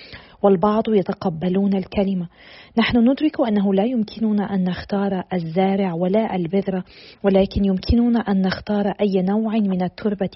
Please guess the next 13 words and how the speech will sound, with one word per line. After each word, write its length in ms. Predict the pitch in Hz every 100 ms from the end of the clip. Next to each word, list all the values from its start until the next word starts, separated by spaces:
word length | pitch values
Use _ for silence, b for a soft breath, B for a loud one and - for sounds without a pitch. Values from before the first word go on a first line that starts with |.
| 185
نحن 280 | 180 - 196
نريد 400 | 185 175 202 185 -
أن 120 | 180
نكون، 460 | 170 - - 190 180 B B B B
وكيف 320 | 185 - 208 - -
سنعتني 680 | 214 196 254 254 - 202 185
بالبذور 540 | 185 175 180 180 202
المزروعة 680 | 202 180 170 185 185 190 175
داخل 500 | 180 180 - 185 175
نفوسنا. 600 | 175 - 180 - 180 175 B B B B B B B
إلى 160 | 233 233
أي 200 | 302 294
مدى 320 | 254 226 220